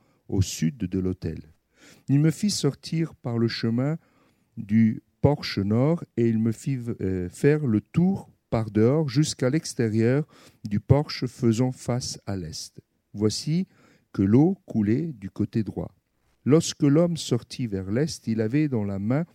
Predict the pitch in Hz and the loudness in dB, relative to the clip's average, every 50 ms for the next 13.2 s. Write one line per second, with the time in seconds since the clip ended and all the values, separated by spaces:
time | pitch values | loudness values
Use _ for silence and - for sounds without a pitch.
0 | _ _ _ _ - _ - 101 101 95 - - 117 113 104 110 - 143 160 185 | _ _ _ _ -14 _ -4 -4 -4 -2 -2 0 0 0 0 2 2 2 2 2
1 | - _ _ _ _ _ _ _ - 117 117 117 110 120 139 160 156 139 139 135 | -2 _ _ _ _ _ _ _ 0 2 4 4 4 2 0 -2 -2 0 0 -2
2 | 120 135 135 139 - - - 117 127 151 180 202 202 190 - _ - - 120 113 | 0 0 -4 -4 -4 -4 -2 0 2 4 4 4 2 0 -4 _ -4 -2 -2 0
3 | - 85 80 - _ _ _ _ _ _ _ _ _ _ _ - - 90 87 92 | 0 -2 -4 -4 _ _ _ _ _ _ _ _ _ _ _ -8 -6 -4 -4 -2
4 | 95 90 - - 98 - - - 95 87 101 107 - - - 139 143 180 220 220 | -4 -4 -6 -8 -12 -10 -8 -6 -4 -2 -2 -4 -4 -2 -2 0 2 2 4 4
5 | 202 160 120 107 127 127 123 147 147 127 123 123 151 180 196 175 - 151 160 - | 4 4 4 2 0 0 0 0 2 2 4 4 4 4 4 2 2 0 0 -2
6 | - - - 160 165 165 - - - 113 90 92 80 78 78 80 92 98 _ _ | -2 -2 0 0 0 0 -2 -4 -4 -4 -4 -4 -6 -6 -6 -8 -10 -12 _ _
7 | _ _ _ _ _ _ _ _ _ _ - - 90 95 107 127 160 160 151 160 | _ _ _ _ _ _ _ _ _ _ -6 -4 0 2 4 4 4 4 2 0
8 | 160 160 170 165 160 143 - - - 151 147 - - 113 123 143 180 208 214 185 | 0 0 0 0 0 -2 -2 -2 -4 -4 -4 -4 -6 -6 -4 0 0 0 0 -2
9 | - - - 170 147 - 110 104 98 - _ _ _ _ _ _ _ _ _ _ | -4 -8 -8 -6 -4 0 0 0 -2 -2 _ _ _ _ _ _ _ _ _ _
10 | - - 104 107 113 113 - - 190 - - - 156 135 131 139 135 - - - | -4 -2 0 2 2 0 0 -2 -2 -2 -2 -4 -4 -2 -2 -2 -4 -4 -4 -4
11 | 135 127 127 135 139 143 _ _ _ _ _ _ _ - 98 92 98 123 131 127 | 0 2 2 2 2 0 _ _ _ _ _ _ _ -2 -2 2 2 2 4 4
12 | 175 185 151 156 151 170 185 170 135 165 175 - - - - 165 156 127 139 139 | 4 4 6 4 4 4 4 2 2 2 0 0 -2 0 2 2 4 4 4 4
13 | 131 120 104 87 | 4 4 0 0